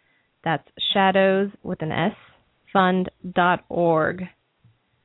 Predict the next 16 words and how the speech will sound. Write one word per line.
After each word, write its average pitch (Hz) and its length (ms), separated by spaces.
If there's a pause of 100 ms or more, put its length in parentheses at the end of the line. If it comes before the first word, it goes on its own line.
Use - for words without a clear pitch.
(1080)
So 208 380
we 269 540 (160)
have 208 560 (120)
a 202 140
few 370 260
minutes 233 320
left 180 520 (380)
in 196 120
our 170 120 (100)
show. 160 380 (240)
Um, 175 760 (760)
is 208 120
there 202 240
anyone 294 380
who 208 120
wants 180 260